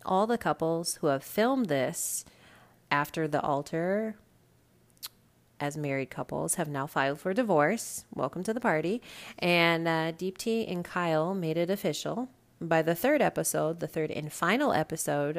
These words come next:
of After the Altar. And now they have broken up as well.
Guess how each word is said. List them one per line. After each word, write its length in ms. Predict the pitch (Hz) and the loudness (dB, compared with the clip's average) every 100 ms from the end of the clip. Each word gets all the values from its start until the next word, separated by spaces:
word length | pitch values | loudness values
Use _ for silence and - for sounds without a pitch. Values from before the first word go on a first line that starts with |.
| - | -4
of 340 | 139 139 143 - | -4 -2 -4 -8
After 300 | 151 135 - | -6 -6 -6
the 160 | 147 - | -8 -2
Altar. 600 | 147 135 - 170 202 254 - - - - - | -2 -2 0 2 2 0 -6 -20 -20 -20 -10
And 160 | 180 170 | -6 -2
now 240 | 165 160 | 2 2
they 140 | 160 156 | 2 0
have 200 | 151 147 | -2 -4
broken 340 | 135 143 151 | -4 -4 -4
up 240 | 143 143 - - - | -6 -8 -12 -8 -4
as 200 | 143 135 | -2 0
well. 340 | 123 123 | 0 0